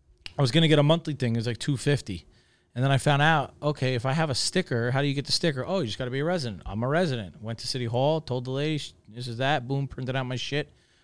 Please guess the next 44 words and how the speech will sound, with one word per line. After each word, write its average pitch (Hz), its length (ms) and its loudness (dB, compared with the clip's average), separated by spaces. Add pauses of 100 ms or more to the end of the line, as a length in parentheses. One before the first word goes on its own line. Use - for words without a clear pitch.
(120)
'Cause 117 120 -6
I 117 80 0
had 120 80 0
to 120 60 -6
go 127 100 -2
on 120 160 0
D 123 120 0
M 113 120 0
V 107 140 -4
website, 135 420 -4
change 98 200 -6
my 87 80 -8
license, 135 400 -4
and 104 200 -4
boom, 123 200 0
I 95 60 -4
got 107 120 -2
a 107 40 -6
sticker - 320 -6
now, 98 220 -4
and 104 100 -6
I 101 60 -6
park 107 420 -8
in 123 140 -4
the 143 80 -2
street 123 260 -6
for 113 100 -8
free 98 220 -8
every 101 140 -8
fucking 98 320 -10
day. 90 200 -12 (300)
You 156 80 0
know 202 120 6
what 185 140 2
it 160 100 -2
is? 139 280 2
I 147 140 4
realized 147 600 8 (320)
I'm 185 220 8
in, 208 100 6
like, 170 140 4
a 147 60 4
bougie 135 500 6
area. 110 320 -4